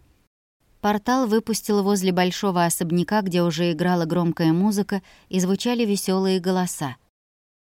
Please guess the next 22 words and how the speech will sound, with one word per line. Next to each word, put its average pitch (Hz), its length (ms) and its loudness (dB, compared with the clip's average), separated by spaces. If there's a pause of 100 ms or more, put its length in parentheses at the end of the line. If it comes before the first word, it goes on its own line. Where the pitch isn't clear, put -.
(140)
«Что - 280 -2
такое?» 151 520 0 (680)
Заметив, 175 600 0
как 170 180 -2
я 185 160 0
взялась 170 400 0
за 165 140 -2
голову, 202 480 0 (240)
встревоженно 196 680 0
спросил 185 480 -2
Рион. 180 440 0 (840)
«Голова 220 460 0
закружилась», 185 720 -2 (480)
ответила 170 540 -4
я 175 280 0
и 185 40 0
глубоко 170 460 -2
вздохнула. 170 760 -2 (720)
«Пойдём, 254 400 2
мне 214 220 4
уже 220 260 2
лучше». 185 460 -4